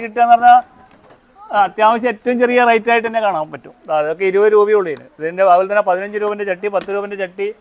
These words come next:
ആറ് രൂപേൻ്റെ വരെ ചട്ടി ഞങ്ങളുടെ കയ്യിലുണ്ട്. അതിന്ന് വലിയ വലിയ ഇതിലേക്ക് വരുന്ന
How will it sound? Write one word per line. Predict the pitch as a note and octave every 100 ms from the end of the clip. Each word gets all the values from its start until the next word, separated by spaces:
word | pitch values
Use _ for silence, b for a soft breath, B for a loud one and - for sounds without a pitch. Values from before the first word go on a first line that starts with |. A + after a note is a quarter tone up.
| _ _ _ _ _ D3+ D#3
ആറ് | G#3 A3
രൂപേൻ്റെ | A3+ A#3 A#3+
വരെ | A#3 A#3 A3
ചട്ടി | G#3+ A#3
ഞങ്ങളുടെ | A3+ A3
കയ്യിലുണ്ട്. | G#3 F3+ D#3+ B3+ _ _ _ _ _ _ -
അതിന്ന് | E3 F#3+ G#3
വലിയ | G3+ A3
വലിയ | A3 A#3+ B3 A#3+
ഇതിലേക്ക് | A#3 A#3+ B3+
വരുന്ന | A#3+